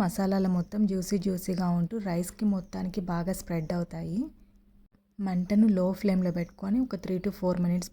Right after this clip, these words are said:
బాగా ఇలా ఫ్రై చేసుకోవాలి. పచ్చివాసన పోయి మసాలా మంచిగా ఫ్రై అయిన తర్వాత ఒక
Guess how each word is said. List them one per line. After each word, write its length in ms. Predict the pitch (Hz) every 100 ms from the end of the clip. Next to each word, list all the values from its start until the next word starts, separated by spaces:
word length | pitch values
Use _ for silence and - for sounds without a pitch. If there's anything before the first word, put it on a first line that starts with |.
| 175
బాగా 240 | 165 165 180
ఇలా 120 | 170 165
ఫ్రై 120 | 165 160 180
చేసుకోవాలి. 600 | 170 - 165 165 - 208 - - _ _ _ _ - _ _ _ _ _ _ -
పచ్చివాసన 600 | 202 - 208 202 202 202 185 175
పోయి 180 | 175 220 196
మసాలా 340 | 175 180 185 185
మంచిగా 340 | 170 175 190 190
ఫ్రై 180 | 180 170 180
అయిన 120 | 175 170
తర్వాత 340 | 160 156 170 220 311 - _ _ _ _ - - _ _ _ _ 202
ఒక 120 | 180